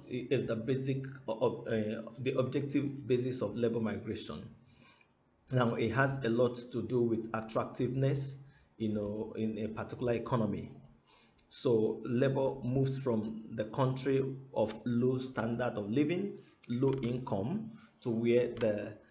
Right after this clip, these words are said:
the demand i-, is required, where the, the, the, the wage is higher, you know. So the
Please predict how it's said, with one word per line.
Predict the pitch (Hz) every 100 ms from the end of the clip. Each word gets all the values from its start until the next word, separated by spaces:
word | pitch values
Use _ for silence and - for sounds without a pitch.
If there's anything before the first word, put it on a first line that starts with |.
| _
the | 110
demand | 101 107 113 113 107 92 - - - _ -
i-, | 101 -
is | 110 - 110
required, | 98 117 117 98 87 - - _ _ -
where | 120 120 117 117
the, | 107 104 95 -
the, | 110
the, | - 113 110
the | 113 107 104 -
wage | 110 131 - - - -
is | 107 -
higher, | - 120 98 82 - - _ _ _ _ _
you | 113
know. | 107 101 - - -
So | - 139 110 101 - - _ - -
the | 127 127 120 113 113